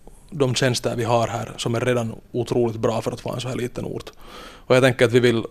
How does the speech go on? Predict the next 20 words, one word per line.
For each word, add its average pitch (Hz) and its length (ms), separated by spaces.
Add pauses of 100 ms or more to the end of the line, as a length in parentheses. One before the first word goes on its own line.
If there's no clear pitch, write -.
(120)
definitivt 117 520
vara 117 140
med 120 240
av 110 100
den 107 140
processen 117 440
av 113 160
att - 120
göra 117 180
Bromarv 113 400 (160)
ännu 117 360
mera 113 420
attraktivt - 800 (480)
för - 120
sommarboende, 113 800 (380)
för 113 400 (540)
gäster, 120 560 (100)
för 113 480
kunder, 117 440
alltihopa. 117 600